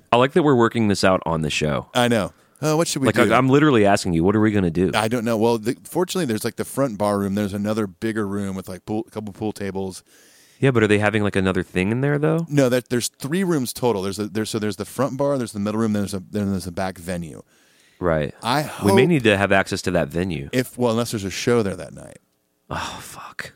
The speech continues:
Speaker 2: So, but there, there's still two good-sized rooms available, so we'll see what happens.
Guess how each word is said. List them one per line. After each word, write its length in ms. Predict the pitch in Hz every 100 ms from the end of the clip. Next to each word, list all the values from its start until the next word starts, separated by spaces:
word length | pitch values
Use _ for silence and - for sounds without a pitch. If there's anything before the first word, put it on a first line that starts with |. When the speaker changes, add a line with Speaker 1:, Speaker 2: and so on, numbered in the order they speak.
| _
Speaker 2:
So, 420 | - - 101 92 90
but 180 | 127 -
there, 180 | 135
there's 200 | 117 123
still 240 | - 151 156
two 580 | - - 160 156 143 - _ _ _ _
good-sized 500 | 127 127 - 113 101
rooms 280 | 104 104 98
available, 460 | 90 92 90 87 87
so 240 | - 92
we'll 220 | 90 107
see 200 | 113 -
what 140 | 151 127
happens. 640 | 110 107 107 104 107 -